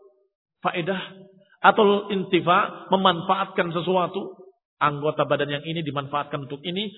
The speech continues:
anggota badan yang itu dimanfaatkan untuk itu, itu makna jawarih. Wa kadzalikal adawat, demikian pula kalimat adawat.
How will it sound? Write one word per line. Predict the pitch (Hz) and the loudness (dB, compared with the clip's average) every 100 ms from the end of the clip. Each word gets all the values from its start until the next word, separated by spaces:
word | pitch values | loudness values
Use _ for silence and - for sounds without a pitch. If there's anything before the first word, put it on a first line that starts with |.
| - - | -16 -6
anggota | 147 156 165 | -2 0 0
badan | 147 147 | 2 0
yang | 147 147 | -2 -4
itu | 170 175 | -2 -2
dimanfaatkan | 139 135 143 165 160 | -2 -2 0 -2 -4
untuk | 143 170 | -4 -2
itu, | 175 | 0
itu | 208 202 | 0 0
makna | 208 185 | 2 4
jawarih. | 165 165 135 - - - - _ _ _ _ _ _ _ _ _ _ _ _ _ _ | 4 4 2 -4 -12 -16 -18 _ _ _ _ _ _ _ _ _ _ _ _ _ _
Wa | - 233 | 6 8
kadzalikal | 254 254 277 262 254 247 247 | 10 10 10 8 6 6 8
adawat, | 240 240 240 262 247 233 - - - 190 | 8 8 8 8 6 4 -2 -16 -4 0
demikian | 214 214 220 | 2 2 4
pula | 269 | 4
kalimat | 226 208 185 180 | 4 4 2 2
adawat. | 175 156 151 151 127 110 | 2 4 4 4 0 -8